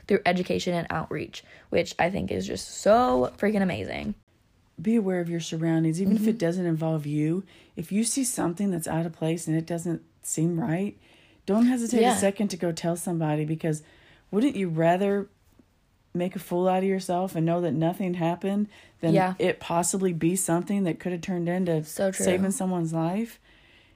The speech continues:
Speaker 2: You know, because if people would have noticed that this guy was following her around and lurking and watching her,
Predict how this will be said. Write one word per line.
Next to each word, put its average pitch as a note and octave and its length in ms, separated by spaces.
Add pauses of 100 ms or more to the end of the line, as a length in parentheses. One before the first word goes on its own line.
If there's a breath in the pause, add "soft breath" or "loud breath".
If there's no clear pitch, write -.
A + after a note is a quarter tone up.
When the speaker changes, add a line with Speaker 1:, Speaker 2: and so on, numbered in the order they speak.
Speaker 2:
You F3+ 100
know, F#3+ 160
because G3+ 260
if F#3 100
people G#3+ 280
would B3+ 160
have F3 100
noticed F3+ 560
that E3+ 160
this F3 240
guy E3+ 340
was F3 200
following F3 360
her F3+ 180
around E3 460 (380 loud breath)
and D3+ 160
lurking F3+ 380
and D3 120
watching F#3 420
her, B3+ 380